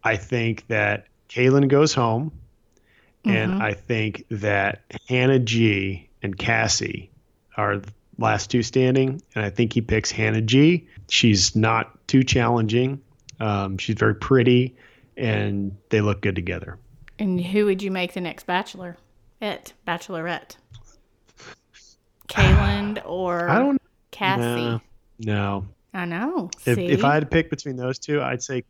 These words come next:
Speaker 1: Cassie for sure.
Speaker 2: Mm-hmm.
Speaker 1: But, but, you know, I don't know if that would suit her.
Speaker 2: I know. I know. I feel like
Speaker 1: Yeah.
Speaker 2: they need somebody a little bit older, too, which is making me wonder if we should pull Elise back
Speaker 1: Let's see
Speaker 2: into
Speaker 1: what
Speaker 2: the picture. <laughs>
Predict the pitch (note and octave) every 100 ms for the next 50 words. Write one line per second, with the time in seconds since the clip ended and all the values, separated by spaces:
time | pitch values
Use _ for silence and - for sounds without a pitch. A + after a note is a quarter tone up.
0 | - A#2 A2+ A2 - A#2 - A2+ - -
1 | - F#3+ F#3+ B3+ C#4 _ _ _ _ _
2 | _ _ D3 D3+ _ E3 - _ _ -
3 | F3+ F#3 G3 A#3 A3+ A3+ G3+ - - F3
4 | E3+ C#3+ - - - D#3+ G2+ G2 F#2 -
5 | - _ - _ _ - F3+ F3+ A3 D4+
6 | D#4+ G3+ F3+ - _ - F#3 F#3 G3 G3
7 | D#3+ D#3 _ _ _ _ - - E4 F4
8 | E4 D#4+ C#4 C4+ C4 - B3+ B3 B3 G#3+
9 | G#3+ G3+ F#3 - F3+ F#3+ E3+ E3+ G3 E3
10 | D#3 F3 - G3 G3+ G3+ G#3 F3+ F#3 F3+
11 | F#3 F3 D#3+ D#3+ - _ _ _ _ _
12 | _ _ - G3+ G3+ F#3 - G3 F#3+ F#3
13 | F#3 - F#3 D3 D3+ D#3+ A#3+ G3 F#3+ F#3+
14 | - A3 A#3+ G#3+ - - _ - - G#4
15 | -